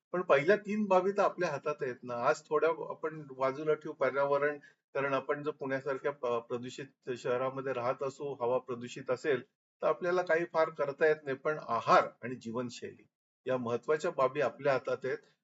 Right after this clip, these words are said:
आणि अध्यात्म आणि योग या दोघांच्या माध्यमातनं आपल्याला याच्यामध्ये आमूलाग्र बदल करता येऊ शकतात आणि त्यामुळे आपल्याला आपलं स्वास्थ्य हे आपल्या हातामध्ये परत घेता येऊ शकतं. जेव्हा आपलं स्वास्थ्य जातं,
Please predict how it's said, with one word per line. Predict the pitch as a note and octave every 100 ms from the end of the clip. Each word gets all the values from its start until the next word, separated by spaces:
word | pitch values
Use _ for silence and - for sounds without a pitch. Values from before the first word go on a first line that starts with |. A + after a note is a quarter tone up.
| _
आणि | D3 F3
अध्यात्म | - B2+ D#3+ G3 G3+
आणि | G#3 G3+
योग | G3+ E3+ D#3+ - _ _ -
या | C3+ D3+ D#3+ D#3
दोघांच्या | - B2 A#2+ F3 G#3+ A#3+
माध्यमातनं | G3 D3 D3 C3+ A2+ - A#2+ D#3
आपल्याला | A#2+ C3+ D3
याच्यामध्ये | B2+ D3 C#3 C#3 F3
आमूलाग्र | C3 A#2 A#2+ A#2+ C#3+ D#3 F#3
बदल | C3+ A#2 D3
करता | C#3+ A#2+ A2+ B2+
येऊ | B2
शकतात | B2 C#3 - D#3 D#3+
आणि | D#3 D3+ -
त्यामुळे | C#3 F3 F#3 A3 - _ _ -
आपल्याला | C3 - D3 F3
आपलं | D3 C#3 E3
स्वास्थ्य | - C3+ D3 - G3
हे | A#2+ - _ _ D3
आपल्या | B2+ E3 D3+
हातामध्ये | A#2 D3 D#3 E3 E3
परत | C#3+ B2+ -
घेता | G#2+ A2
येऊ | G#2+
शकतं. | - - -
जेव्हा | A2+ D#3+ G3+
आपलं | G3 G#3+
स्वास्थ्य | F#3+ F3 - G3+
जातं, | D#3+ D3 F#3+ A#2+